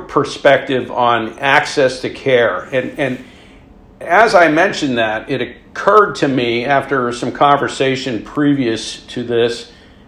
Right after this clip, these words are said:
that it, for access to care has more than one dimension to it. And, and in one instance, we're talking about what your practice does for access to care, but also the way it affects the community as a whole there in Natrona County, Casper, Wyoming,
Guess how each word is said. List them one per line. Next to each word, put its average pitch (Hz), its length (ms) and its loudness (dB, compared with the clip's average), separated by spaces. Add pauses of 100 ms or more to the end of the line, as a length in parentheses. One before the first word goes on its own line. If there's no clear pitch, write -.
that 127 240 -2 (420)
it, 139 240 -6
for 135 380 -2
access 190 380 4
to 135 80 -6
care 147 600 2 (400)
has 143 360 0
more 156 320 4
than 131 180 0
one 131 180 0
dimension 123 500 -2
to 101 240 -2
it. 104 60 2
And, 104 160 -4
and 110 160 -6
in 107 80 -4
one 156 160 2
instance, 131 380 -4
we're 120 80 -14
talking 135 420 2
about 117 320 4
what 117 260 -2
your 131 400 0
practice 143 760 0 (640)
does 110 560 2 (380)
for - 240 -2
access 135 420 0
to 113 80 -8
care, 120 400 0
but 127 80 2
also 147 480 4
the 131 120 -4
way 139 220 4
it 131 80 4
affects 127 520 0
the 117 120 -8
community 131 520 -4
as 107 140 -4
a 104 60 2
whole 175 300 4
there 117 180 2
in 107 160 -4
Natrona 123 320 -6
County, 127 400 -4
Casper, 110 380 -8
Wyoming, 107 640 -2